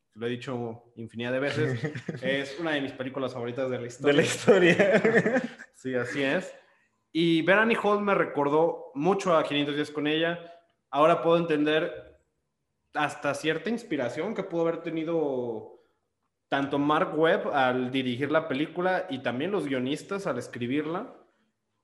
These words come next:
Speaker 1: Siento que también Annie Hall es, es una fuente de inspiración para, para ellos.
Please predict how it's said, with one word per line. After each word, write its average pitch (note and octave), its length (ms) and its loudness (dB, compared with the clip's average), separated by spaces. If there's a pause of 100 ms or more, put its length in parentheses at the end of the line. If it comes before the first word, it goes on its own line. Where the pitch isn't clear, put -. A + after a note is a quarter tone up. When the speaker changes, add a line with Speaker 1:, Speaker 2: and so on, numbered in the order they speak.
(160)
Speaker 1:
Siento D3+ 280 -4
que D3+ 80 0
también C#3 560 -4
Annie D3+ 300 -2
Hall D3+ 400 -4
es, - 580 -12 (380)
es - 100 -16
una C#3 120 -6
fuente C3+ 320 -4
de C3 60 -2
inspiración A#2+ 600 -8
para, A2 320 -6
para A#2 180 -2
ellos. C#3+ 360 -4